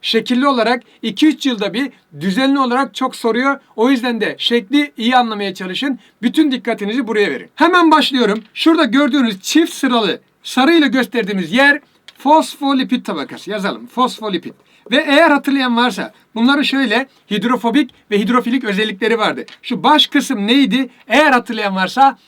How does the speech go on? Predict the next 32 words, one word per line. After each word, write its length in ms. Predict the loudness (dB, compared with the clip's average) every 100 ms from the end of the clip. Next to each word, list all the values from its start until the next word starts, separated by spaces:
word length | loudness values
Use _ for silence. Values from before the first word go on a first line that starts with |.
| _
hidrofilikti. 640 | 0 2 2 0 -4 -6 -2
Yazalım. 420 | -2 -2 -4 -6 -16 _ _ _ -8
Hidrofilik. 1120 | -4 -2 -2 -4 _ _ _ _ -4 -4 -4 _ _ _
Kuyruk 360 | 2 4 2 0
kısmı 280 | -2 0
dediğimiz 360 | 0 0 -2 -6 _ -12
içeriye 360 | -2 0 0
saklanan 480 | 0 -4 -2 -2 -2
kısımlar 380 | -8 -4 0 0
ise 200 | -2 -2
neydi? 400 | -2 0 -4 -6 _ -4
Tabii 320 | -2 -2 -4
ki 240 | -4 -6 _ _ _
hidrofobikti. 1120 | -2 0 2 0 -2 _ -6 -4 -4 -6 -2
Neden? 380 | 0 2 0 -2 -8 -4
Çünkü 280 | -4 -2
bunlar 300 | 0 2 2 0 -16 -6
yağ 240 | 2 4
asitlerini 520 | 4 0 -6 -4 -4
temsil 340 | -6 -8 -6 -4
ediyor. 280 | -2 -4 0
Arkadaşlar, 640 | 2 2 2 2 2 0 -2 -4
hücre 280 | 0 2 4
zarının 300 | 2 2 0
yapısındaki 600 | -2 -6 -4 -4 -4 -6
fosfolipidle 760 | -6 -4 -4 -4 -6 -6 -4
ilgili 180 | -4 -4
şu 160 | -4 -4
detayı 280 | -4 -6
gözden 260 | -4 -4 -4
sakın 300 | -6 -6 -4
kaçırmayın. 520 | -6 -6 -6 -6 -8